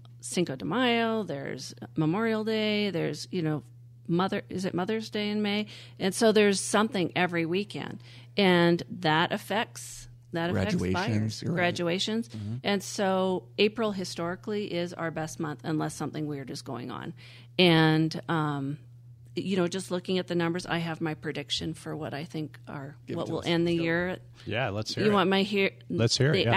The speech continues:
Speaker 1: average close price for the end of twenty twenty-three is going to be seven hundred and sixteen thousand.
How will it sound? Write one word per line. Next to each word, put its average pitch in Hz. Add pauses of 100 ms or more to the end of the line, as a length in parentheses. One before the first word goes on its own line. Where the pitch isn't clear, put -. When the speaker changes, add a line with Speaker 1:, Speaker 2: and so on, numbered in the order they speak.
Speaker 1:
average 254
close 208
price 165
for 175
the 165
end 175
of 180 (640)
twenty 170
twenty-three 170
is 160
going 151
to 151
be 151
seven 160
hundred 160
and 156
sixteen -
thousand. -